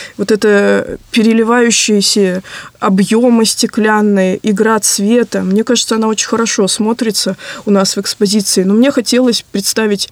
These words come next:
как разные манеры художественные. И вот эту работу мы нашли в каталоге,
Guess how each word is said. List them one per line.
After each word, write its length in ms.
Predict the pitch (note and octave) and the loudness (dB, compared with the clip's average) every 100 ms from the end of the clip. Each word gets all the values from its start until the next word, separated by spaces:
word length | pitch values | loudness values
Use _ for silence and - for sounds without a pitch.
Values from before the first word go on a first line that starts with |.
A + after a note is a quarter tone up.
| _ - | _ -6
как 200 | F#3+ - | -4 0
разные 440 | G#3+ G#3+ G#3+ G3 | 0 2 2 2
манеры 420 | G3 G#3 B3 C4+ | 4 4 4 4
художественные. 880 | A3+ A3 G3+ G3+ G3+ - G3+ F#3+ F#3 | 2 2 2 2 -2 -4 -4 -2 -2
И 140 | - G3 | -2 -2
вот 180 | G3+ | -2
эту 320 | G#3 - G3+ A#3 | -4 -2 -2 0
работу 380 | G#3+ C4 B3 | 0 0 2
мы 160 | A#3 A#3 | 4 4
нашли 320 | A3+ - A#3+ | 2 2 0
в 80 | A3+ | 0
каталоге, 800 | A#3 G#3+ A3 B3 B3 G#3+ G3 F#3+ | -2 0 2 2 2 2 0 0